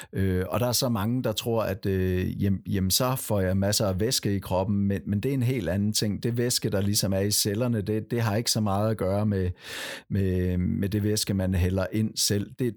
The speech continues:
det er netop igen også sådan en ting, hvor kroppen ligesom holder på nogle ting, fordi den ikke bliver, øh, vandet,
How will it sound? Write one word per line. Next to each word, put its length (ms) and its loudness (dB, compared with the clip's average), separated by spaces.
det 80 0
er 40 0
netop 340 0
igen 300 0
også 240 2
sådan 180 2
en 80 0
ting, 240 -2
hvor 100 0
kroppen 380 0
ligesom 280 0
holder 320 0
på 140 -4
nogle 260 -2
ting, 320 -2
fordi 380 0
den 160 0
ikke 220 -2
bliver, 340 0
øh, 400 0
vandet, 400 2